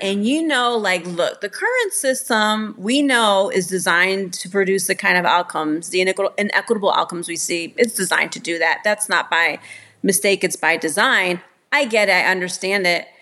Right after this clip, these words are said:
We all agree on that. We all agree that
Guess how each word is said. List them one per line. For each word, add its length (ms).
We 200
all 200
agree 300
on 160
that. 400
We 120
all 240
agree 600
that 480